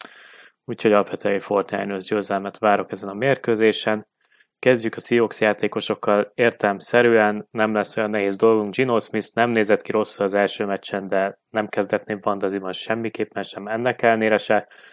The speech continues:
Rashad Penny nagyon nagy eséllyel kezdethető, főleg, hogyha Kenneth Walker ezúttal sem fog játszani, akkor egyértelműen a csapat workhorse-a. Az elkapók közül gyakorlatilag egyedül D K Metcalf az, akinek megvan a volumenje ahhoz, hogy még Geno Smith-szel is kezdethető játékos legyen fantasyban.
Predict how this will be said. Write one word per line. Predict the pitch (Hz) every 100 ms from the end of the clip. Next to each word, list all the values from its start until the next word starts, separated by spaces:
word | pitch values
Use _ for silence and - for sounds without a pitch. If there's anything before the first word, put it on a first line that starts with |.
| - _ _
Rashad | - 127 139 120
Penny | - 113 107 101
nagyon | 107 107
nagy | 101 101
eséllyel | 98 - 101 92
kezdethető, | - 113 107 - 101 98
főleg, | 92 - 107 98
hogyha | - - 95
Kenneth | 104 98 90 101
Walker | 92 - 92 -
ezúttal | - 120 120 135
sem | - 120
fog | - 113
játszani, | 113 110 - 104 104 - _
akkor | - - 101
egyértelműen | 95 98 87 - 95 95 92
a |
csapat | - - - -
workhorse-a. | 113 120 - 104 - 101 - _ _ _ _ - - _ _ _ _
Az | 127
elkapók | 127 117 120 -
közül | 110 104 104 101 - _
gyakorlatilag | - 104 - 101 98 - 98
egyedül | 95 92 92
D | 90 98
K | - 92
Metcalf | 92 90 - 95 -
az, | 101
akinek | 95 - 98
megvan | 98 90 95
a | 90
volumenje | 98 92 92 92 92
ahhoz, | 90
hogy | - 92
még | 90
Geno | 101 92 90
Smith-szel | - - -
is | 95
kezdethető | - 98 95 90 90 101
játékos | 98 - - 98
legyen | - 95
fantasyban. | - 123 117 101 101 104